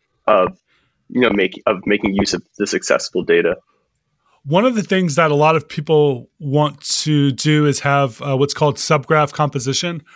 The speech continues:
Speaker 2: where you can call one subgraph from an-, from another subgraph. And then this kind of is the ultimate goal of, like, I wouldn't say it's the ultimate goal, but it's one of the big, huge, cool things about, uh, blockchain and, and public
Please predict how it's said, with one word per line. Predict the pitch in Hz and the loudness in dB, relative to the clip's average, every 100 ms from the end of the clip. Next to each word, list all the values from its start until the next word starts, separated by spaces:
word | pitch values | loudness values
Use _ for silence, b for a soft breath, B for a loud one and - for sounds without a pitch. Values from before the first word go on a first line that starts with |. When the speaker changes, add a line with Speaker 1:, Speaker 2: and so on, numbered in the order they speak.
| b b | b b
Speaker 2:
where | 147 | -2
you | 151 143 | -2 -2
can | 151 139 | -4 -4
call | - 147 147 147 | -4 0 2 2
one | 139 143 | 0 -2
subgraph | - 151 123 143 135 | -2 -2 0 0 0
from | 135 127 | -4 -6
an-, | 135 - | -6 -4
from | 143 | -2
another | 135 139 | 0 -2
subgraph. | 135 139 127 156 165 147 | -2 -4 0 0 0 -4
And | 139 135 | -4 -2
then | 143 135 B B | -2 -4 B B
this | 165 156 | -2 -2
kind | - 156 | 0 0
of | 147 120 - b b b b - | -2 -4 -20 b b b b -4
is | 156 131 - - _ _ _ - | -2 -2 -4 -8 _ _ _ -6
the | 143 151 139 139 117 _ _ _ _ _ - | 0 2 2 0 -2 _ _ _ _ _ -2
ultimate | 156 147 156 147 110 | 0 0 0 -2 0
goal | 139 143 135 | 2 2 0
of, | 117 | -2
like, | 127 113 _ _ _ _ - | -6 -8 _ _ _ _ -4
I | 156 | 0
wouldn't | 160 147 | 0 0
say | 151 | 0
it's | 120 | 0
the | 139 | -2
ultimate | 139 143 123 | -4 -4 -4
goal, | 131 | 0
but | 139 | 0
it's | 135 | 0
one | 165 160 | 0 0
of | 139 | 0
the | 131 | -2
big, | 113 151 143 139 - b b b b b | -2 2 2 0 -14 b b b b b
huge, | - - 160 143 - - - | -14 -4 -2 -2 -4 -8 -4
cool | 156 147 | -2 0
things | 143 139 131 | 0 0 0
about, | 123 127 127 - | 0 -2 -2 -6
uh, | 135 127 | -6 -4
blockchain | 131 131 131 143 135 127 | 0 -2 -2 -2 -2 -4
and, | 123 | -8
and | 127 127 123 | -8 -8 -6
public | - 131 135 - | -4 -2 -2 -4